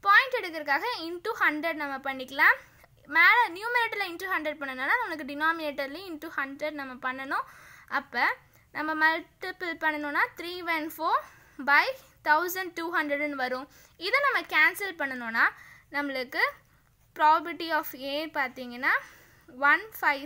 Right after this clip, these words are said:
seven by six hundred. டூ டேபிளை cancel பண்ணா one five seven by six hundred வரும். இதுதான் probability of win the game. இதுதான் நம்மளுக்கான ஆன்சர். அவ்வளோதான் இந்த சம். இந்த வீடியோ உங்களுக்கு பிடிச்சிருச்சுன்னா லைக் பண்ணுங்க, ஷேர் பண்ணுங்க, சப்ஸ்கிரைப் பண்ணுங்க.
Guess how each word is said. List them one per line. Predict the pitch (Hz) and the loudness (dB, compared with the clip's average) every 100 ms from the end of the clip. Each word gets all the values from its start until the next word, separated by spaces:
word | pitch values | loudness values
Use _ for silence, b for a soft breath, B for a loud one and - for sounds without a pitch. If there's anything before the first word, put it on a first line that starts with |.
| - | -4
seven | 302 285 403 - B B B B B 254 | -2 0 -2 -8 B B B B B 0
by | 285 466 587 - | 2 2 -4 -8
six | 320 294 - 320 | -8 -8 -6 -4
hundred. | 254 226 285 247 - | -4 -4 -4 -4 -8
டூ | 381 381 | -8 -6
டேபிளை | 339 294 269 277 | -6 -6 -6 -6
cancel | 269 285 269 | -8 -6 -8
பண்ணா | 262 285 427 294 | -6 -2 -2 -2
one | 254 | -6
five | 277 277 285 | -6 -6 -4
seven | 285 269 | -6 -6
by | 262 285 | -8 -8
six | 240 269 | -6 -6
hundred | 262 247 | -6 -6
வரும். | 247 302 381 | -6 -6 -6
இதுதான் | 277 285 311 269 B B B B | -6 2 2 2 B B B B
probability | 294 311 320 302 349 320 | 4 4 2 -6 -2 -2
of | 311 269 | -2 -6
win | 311 302 | -4 -4
the | 269 262 | -4 -4
game. | 269 240 220 233 b b - | -6 -6 -10 -14 b b -18
இதுதான் | 233 277 285 | -10 -4 -4
நம்மளுக்கான | 254 240 240 233 254 | -4 -6 -4 -2 -2
ஆன்சர். | 311 339 392 466 | -2 -2 4 4
அவ்வளோதான் | 320 254 254 | 4 -2 -6
இந்த | 247 311 | -6 0
சம். | 339 523 - | 0 0 -8
இந்த | 254 240 | -12 -10
வீடியோ | 294 359 | -8 -8
உங்களுக்கு | 359 339 - | -8 -10 -12
பிடிச்சிருச்சுன்னா | 285 311 339 311 294 | -14 -12 -6 -4 -4
லைக் | 294 - | -6 -10
பண்ணுங்க, | 311 302 311 | -14 -10 -10
ஷேர் | 285 240 - | -8 -8 -10
பண்ணுங்க, | 254 254 285 | -16 -14 -14
சப்ஸ்கிரைப் | 240 - 269 262 262 | -14 -14 -10 -10 -10
பண்ணுங்க. | 285 330 | -10 -8